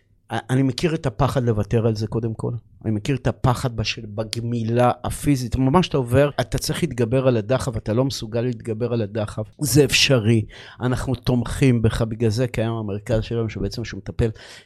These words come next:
ב-, בהפרעות מיניות. הוא תומך בך ל-, להתגבר על הדחף, על הדחף לשבת לצפות בפורנו, על הדחף ללכת לזונות,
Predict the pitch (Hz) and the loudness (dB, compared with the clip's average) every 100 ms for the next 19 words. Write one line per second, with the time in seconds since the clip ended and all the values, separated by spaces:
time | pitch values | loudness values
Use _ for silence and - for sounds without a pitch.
0 | - 113 101 104 - - 110 117 - 117 | 0 2 4 2 2 2 4 4 2 0
1 | 107 107 104 107 - - - - 127 123 | 2 2 2 0 -8 -20 -10 0 2 4
2 | 110 127 139 147 135 135 120 - 113 107 | 4 4 4 2 0 0 0 -4 -4 -2
3 | 104 104 123 123 101 - 113 120 - 123 | 2 2 4 2 0 4 2 2 -2 -4
4 | - - - 95 98 120 - 120 107 - | -4 -16 -12 -6 -4 -4 -8 -8 -6 -4
5 | 110 101 87 - 104 101 - 131 123 120 | -4 -6 -8 -6 -4 -6 4 6 8 6
6 | 107 - - 98 95 120 110 - 98 107 | 4 -4 -6 -4 2 2 2 0 -2 -2
7 | 95 98 107 110 127 120 | -6 -6 -4 0 0 0